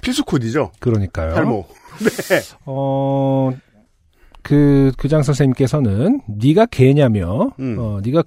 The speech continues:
Speaker 2: 그 아이냐며 이리로 앉으라고 맞은편 응접용 소파를 가리켰습니다.
Speaker 1: 음.
Speaker 2: 교장 선생님과 처음 독대한 저는 잔뜩 쫄아서 소파에 앉았고 교장 선생님은 테이블에 있는 갱지와, 어, 모나미 볼펜을 가리키며,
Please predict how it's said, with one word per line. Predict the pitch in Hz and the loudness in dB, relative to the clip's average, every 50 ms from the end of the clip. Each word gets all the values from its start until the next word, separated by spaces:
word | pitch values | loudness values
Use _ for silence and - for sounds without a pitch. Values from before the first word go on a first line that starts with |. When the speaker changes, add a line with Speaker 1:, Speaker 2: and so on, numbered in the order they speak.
| - | -2
Speaker 2:
그 | - - 151 151 131 110 | 0 2 4 4 4 4
아이냐며 | 92 110 127 139 139 123 104 90 104 139 160 147 107 90 - _ - | 4 4 4 4 4 2 0 0 0 2 2 2 0 0 -4 _ -6
이리로 | 143 190 214 233 202 185 139 - - _ _ _ | -2 0 2 2 4 2 2 0 -2 _ _ _
앉으라고 | - 165 143 127 117 95 87 80 82 - _ _ - _ _ _ | -2 0 2 2 0 -2 -4 -6 -10 -14 _ _ -20 _ _ _
맞은편 | - - 98 107 127 - - 240 262 | -2 -2 0 0 0 0 2 2 2
응접용 | 185 135 131 135 135 135 127 120 135 131 127 131 156 185 226 214 | 4 4 4 4 4 4 4 4 4 4 4 2 2 2 0 0
소파를 | - - 131 - - 123 151 | -2 -2 -2 -2 0 -2 -2
가리켰습니다. | 156 - 90 85 - - 92 - - - - 95 - - - _ _ - | -2 -4 -6 -6 -6 -8 -8 -10 -10 -12 -16 -18 -18 -20 -20 _ _ -20
Speaker 1:
음. | 92 76 - - - - - _ _ _ - | -20 -18 -18 -20 -20 -20 -20 _ _ _ -4
Speaker 2:
교장 | - 117 123 135 135 | 0 2 2 2 2
선생님과 | 131 139 120 135 120 117 104 95 98 92 92 117 180 233 | 2 0 -2 -2 -2 -2 -2 -2 -2 -2 -2 -2 -4 -6
처음 | - - 180 214 220 196 | -6 -6 -4 -2 -2 -2
독대한 | 156 - - - - 127 139 143 | -2 -2 -4 -2 -2 0 0 0
저는 | 127 98 90 104 139 180 151 101 90 - | -2 -2 -4 -2 -2 -2 -2 -2 -4 -4
잔뜩 | - - 147 156 - 190 - | -2 0 0 0 0 -2 -2
쫄아서 | 214 202 190 170 120 - 107 - | -2 -2 0 0 -2 -4 -6 -8
소파에 | - 151 139 - - 180 220 | -8 -8 -6 -4 -4 -2 -2
앉았고 | 165 - - 101 - - - - _ _ _ _ _ _ _ _ - | -2 -4 -6 -8 -12 -16 -20 -20 _ _ _ _ _ _ _ _ -6
교장 | - 113 113 147 165 160 | -4 -2 0 2 0 0
선생님은 | - 175 165 180 180 165 131 98 92 - - | 0 -2 -2 -2 -2 -2 -2 -4 -4 -6 -4
테이블에 | - - 233 247 240 208 214 208 190 160 | -2 0 0 0 2 2 2 4 4 4
있는 | 135 110 113 139 175 202 - | 2 0 0 -2 -2 -4 -2
갱지와, | - 113 110 113 107 87 92 98 117 151 202 - - - - - - - _ _ | -2 0 2 2 0 0 0 0 0 0 -2 -2 -6 -14 -20 -20 -20 -20 _ _
어, | _ - 101 | _ -8 -4
모나미 | 85 95 123 170 196 190 190 175 | 0 2 2 4 4 4 2 2
볼펜을 | - - 131 - - 113 120 165 190 | 2 2 2 2 0 -2 -2 -2 -4
가리키며, | - - 165 160 156 - - - 95 85 78 98 135 127 98 85 85 85 | -4 -4 -4 -4 -4 -6 -8 -8 -10 -6 -4 -2 0 0 0 -2 -4 -8